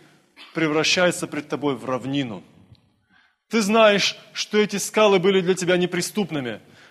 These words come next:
Ты знаешь, что это невозможно для тебя, но Бог приходит, наполняет тебя своей силой, и гора превращается в равнину, по которой ты просто идешь.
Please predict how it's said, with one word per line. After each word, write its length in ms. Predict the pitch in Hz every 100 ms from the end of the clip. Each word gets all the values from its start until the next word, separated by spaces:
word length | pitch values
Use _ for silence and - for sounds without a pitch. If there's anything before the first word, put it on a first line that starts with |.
| _
Ты 120 | 202
знаешь, 360 | 170 208 226 226
что 160 | -
это 160 | 214 202
невозможно 680 | 196 208 185 151 226 185 170
для 120 | 160
тебя, 220 | 175 156
но 160 | 147 156
Бог 380 | 131 180 165 -
приходит, 420 | 170 180 175 175
наполняет 460 | 175 180 175 185
тебя 180 | 185 180
своей 320 | 175 160 165
силой, 480 | 160 - 226 208 175 - -
и 80 | 156
гора 300 | 151 165 -
превращается 640 | 165 165 156 175 170 175
в 60 | 156
равнину, 420 | 165 156 196 175
по 100 | 165
которой 320 | 165 165 165
ты 120 | 165
просто 420 | - 160 196 - 160
идешь. 600 | - 147 151 143 -